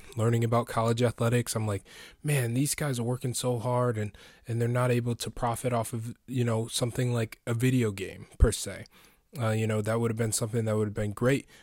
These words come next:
uh, for students to be able to have proper profited off, especially in the past twenty years where video games have just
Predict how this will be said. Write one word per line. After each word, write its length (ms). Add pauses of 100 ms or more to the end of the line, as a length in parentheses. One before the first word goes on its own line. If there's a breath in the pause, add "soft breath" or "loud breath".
(140 loud breath)
uh, 100
for 180
students 400
to 60
be 160
able 200
to 220 (260)
have 220
proper 480 (140)
profited 520
off, 260
especially 480
in 80
the 80
past 340
twenty 240
years 340
where 100
video 360
games 340
have 180
just 320